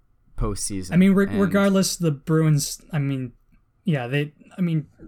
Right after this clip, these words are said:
Speaker 2: forget the refs. Like, they, they blew it this series. I mean, it's not just Marchand. I mean, Pasternak was awful, um, offensively. I mean, he turned the puck over so many times, and he got pushed around by the bigger Blues team.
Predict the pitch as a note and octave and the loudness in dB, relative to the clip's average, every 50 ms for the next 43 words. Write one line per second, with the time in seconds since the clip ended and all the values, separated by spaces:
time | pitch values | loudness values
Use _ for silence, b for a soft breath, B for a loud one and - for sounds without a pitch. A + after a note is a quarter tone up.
0 | - - - - - - E3 F3+ F3 D#3+ D#3 C#3 C#3 B2+ B2 - C#3+ C3+ C3+ C#3+ | -20 -20 -20 -10 -4 -2 0 0 0 0 -2 -4 -4 -4 -4 -4 -6 -4 -2 -2
1 | D3+ D#3+ D3+ D3 D3 C#3 C3+ B2+ C3 B2+ B2+ B2 A#2+ A#2 C3 - - C#3+ B2+ - | -2 -2 -2 -2 -2 -2 -2 -2 -4 -4 -4 -4 -4 -8 -10 -8 -8 -8 -8 -8
2 | - C3+ B2+ B2 B2 B2+ C3 C3 C3 C3 B2 B2 C3+ - b b b b b b | -8 -10 -10 -10 -10 -10 -8 -8 -8 -8 -8 -10 -12 -14 b b b b b b
3 | b D3+ D3+ G#3 A3 A#3 F3 E3+ F#3 F3 - F3 D#3+ F3 F3+ F3+ F3 - F#3+ F3+ | b 2 4 4 4 4 4 2 2 2 4 2 2 4 2 0 0 -2 -2 0
4 | F3+ F3 D3 C#3 C#3 C#3+ C#3+ - - D#3 D#3+ - - F3+ E3 D#3+ D#3+ D3+ D3+ - | 0 0 -2 -2 -4 -4 -4 -4 -2 -2 -2 0 0 0 0 2 0 -2 -2 -6
5 | _ b b b b b b b b b b b C3 C3 D3 - D3 D3 D3+ D3+ | _ b b b b b b b b b b b -8 -8 -6 -4 -2 -2 -2 -2
6 | - - D3+ D3 C#3+ C#3 C#3 C#3 D3+ - - D3 B2+ B2+ B2 B2+ C3 C#3 C#3+ - | -2 -4 -4 -2 -2 -4 -4 -8 -10 -10 -10 -8 -8 -8 -8 -8 -8 -10 -10 -12
7 | - - - D3 C#3+ D3 - C3+ C3+ C3 - C#3 C3 C#3 C3+ C3+ C3 C3+ C3+ C3 | -12 -8 -6 -6 -4 -4 -4 -6 -6 -4 -6 -8 -8 -6 -6 -6 -4 -6 -6 -8
8 | C3 C3 B2+ C3 C3 - - - D3+ D3 D3 - - C#3 - D3+ C#3 C3+ C3+ C3+ | -8 -10 -10 -10 -10 -10 -4 -2 0 0 -2 -2 -4 -6 -4 -4 -4 -4 -4 -6
9 | - - C#3+ C3+ C3 B2+ C3 - - C3 B2+ B2+ B2+ C3 C3 B2 B2 B2 B2+ B2+ | -4 -4 -4 -4 -4 -6 -8 -8 -10 -8 -8 -6 -8 -8 -8 -10 -10 -10 -8 -8
10 | C3 - - D#3 D3 - - - C#3 C#3 C#3 C#3 C3+ C3+ C3 B2+ B2+ C3 B2+ B2 | -8 -6 -4 -4 -4 -4 -4 -8 -6 -4 -4 -4 -4 -4 -4 -4 -6 -6 -6 -6
11 | C3+ C3+ C3 C3+ B2+ B2+ C3+ C3+ C3 C3 C3+ - - C#3+ C3+ C3+ C3 C3+ C3+ | -6 -4 -4 -6 -6 -6 -6 -6 -6 -6 -8 -8 -8 -6 -6 -6 -6 -8 -12